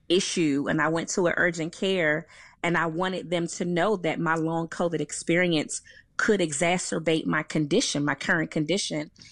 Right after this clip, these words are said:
and they wanted to ignore me. I went once in the morning, and they were like, "Oh, you're fine, go home." And then I thought about it, I talked it over with my husband. I said, "I'm gonna actually go back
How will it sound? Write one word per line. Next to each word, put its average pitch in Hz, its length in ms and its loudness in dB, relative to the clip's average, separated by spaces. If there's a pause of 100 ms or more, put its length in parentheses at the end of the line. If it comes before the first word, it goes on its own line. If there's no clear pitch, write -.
(140)
and 165 200 2
they 170 100 4
wanted 170 360 0
to - 140 0
ignore 165 420 0
me. 143 360 -4
I 151 120 0
went 165 260 0
once 170 440 0
in 208 120 -2
the 220 80 0
morning, 190 560 -2 (480)
and 165 160 2
they 165 100 2
were 170 120 0
like, 170 240 0
"Oh, 202 100 4
you're 240 160 0
fine, 220 280 0
go 220 140 -4
home." 220 500 -4 (420)
And 226 100 0
then 202 80 2
I 196 80 2
thought 202 260 -2
about 196 240 -2
it, 190 60 -2
I - 20 -4
talked - 300 -10
it 185 40 -2
over 185 120 -2
with 185 80 -4
my 180 100 0
husband. 190 320 -2
I 262 60 0
said, 285 140 0
"I'm 453 80 -2
gonna 440 180 4
actually - 220 0
go 196 160 4
back - 500 -4